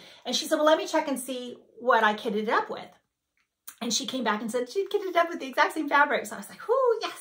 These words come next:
you know, that's a go." Uh, so again, I started, uh, with the border at the bottom so that I could get the right placement. Started in the middle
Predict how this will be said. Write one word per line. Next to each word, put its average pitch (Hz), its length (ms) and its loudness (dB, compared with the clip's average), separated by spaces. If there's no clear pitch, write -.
you 320 100 -12
know, 240 100 -6
that's 294 200 -6
a 262 40 -4
go." 254 440 2
Uh, 240 400 4
so 277 500 4
again, 262 520 4
I 247 200 4
started, 285 640 2
uh, 233 720 4
with 269 120 -4
the 311 80 -2
border 226 320 4
at 226 100 0
the 269 60 0
bottom 190 440 2
so 214 140 -8
that 214 100 -2
I 196 120 -2
could 208 160 -10
get 202 180 -2
the 220 80 -6
right 214 180 0
placement. 202 480 -4
Started 240 280 0
in 302 100 0
the 285 60 0
middle 226 400 2